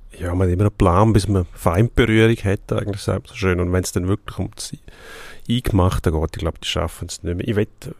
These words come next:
wett irgendwie, ja, G C wett ich dort behalten. Wäre zwar eben, wie gesagt, schön, G C Winterthur, aber, ähm, die, die Gefahr ist dann trotzdem da, dass es dann, äh, verwünscht, wenn man ja will, dass Winterthur auch raufkommt, dann lieber die Luzern. Sie aber braucht's unbedingt, allein schon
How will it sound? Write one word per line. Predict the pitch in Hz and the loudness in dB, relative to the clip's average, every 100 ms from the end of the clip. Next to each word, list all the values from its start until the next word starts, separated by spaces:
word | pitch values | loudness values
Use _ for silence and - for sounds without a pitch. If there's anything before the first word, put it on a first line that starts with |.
| - | -8
wett | 117 - | -8 -6
irgendwie, | 110 110 107 104 - - - - | -6 -4 -4 -6 -8 -14 -20 -4
ja, | 92 98 95 - - - - - - - - - - - | 0 0 -2 -8 -16 -16 -18 -20 -20 -20 -20 -20 -20 -6
G | 110 117 | -2 -2
C | - 104 95 | 2 2 2
wett | 110 | 0
ich | - | 0
dort | 95 104 | 0 0
behalten. | - 107 113 95 | 0 0 0 2
Wäre | 98 | 2
zwar | - 98 98 | 2 2 2
eben, | 107 98 | 2 2
wie | 104 | -2
gesagt, | - 104 95 - | -2 0 2 2
schön, | 110 107 101 | 4 4 4
G | - 104 | 2 0
C | 107 104 | 2 0
Winterthur, | 92 104 123 - - 107 110 - - - - - - | 0 -2 -4 -14 -2 0 0 -4 -18 -20 -20 -18 -2
aber, | 92 92 95 92 | 0 2 2 2
ähm, | 85 90 - - | 0 -4 -8 -4
die, | 107 | -4
die | - - - - _ | -4 -10 -12 -20 _
Gefahr | - 117 110 127 | 0 4 6 6
ist | 117 - | 4 2
dann | 110 - - - - - - | 2 2 -8 -18 -20 -20 -8
trotzdem | - 104 - 117 107 | 0 0 2 0 2
da, | 85 82 | 2 2
dass | 82 | 0
es | 95 - | -2 -2
dann, | 90 82 | -2 0
äh, | 80 80 | -2 -2
verwünscht, | - 80 85 - - | -6 -6 -6 -4 -6
wenn | 85 | -2
man | 85 | 0
ja | 87 | 2
will, | 107 | 2
dass | 104 92 98 | 2 -2 0
Winterthur | 101 104 - 98 90 | -2 -4 -8 -2 0
auch | 85 | 0
raufkommt, | 95 127 117 110 - | 0 -2 -2 -2 2
dann | 104 | 2
lieber | 98 98 104 | 4 2 2
die | - | -4
Luzern. | - - 85 92 | -12 -2 0 0
Sie | 85 135 143 | 2 2 4
aber | 104 | 2
braucht's | - 85 - - | 0 -2 -2 -4
unbedingt, | 85 87 90 - - | -4 -4 -6 -6 -6
allein | - 107 | -4 -2
schon | - - | -2 -6